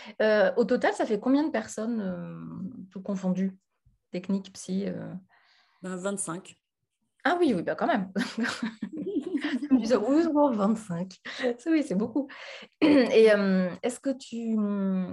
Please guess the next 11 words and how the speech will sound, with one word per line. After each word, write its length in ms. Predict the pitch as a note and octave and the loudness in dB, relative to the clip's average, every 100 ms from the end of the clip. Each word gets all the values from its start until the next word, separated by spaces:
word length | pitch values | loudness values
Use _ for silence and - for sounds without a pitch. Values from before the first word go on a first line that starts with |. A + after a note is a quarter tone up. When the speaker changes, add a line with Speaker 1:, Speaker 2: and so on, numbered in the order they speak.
| - - - - _ _ | -8 -10 -12 -14 _ _
Speaker 1:
tu 120 | - A3 | -8 -2
les 140 | A3+ | 0
mets 160 | A#3 A#3 | 0 -2
tous, 360 | C4+ C4 - - | -4 -4 -6 -18
comment 220 | - G#3+ G#3+ | -8 -4 -2
dire, 260 | G#3+ G#3 | -2 -4
sous 140 | - G#3+ | -4 -2
la 100 | G#3+ | 0
même 180 | A3 | 2
bannière ? 360 | A3 A3+ C4+ F#4+ | 2 2 2 0
Enfin, 340 | B3+ - A3 | -4 -2 -4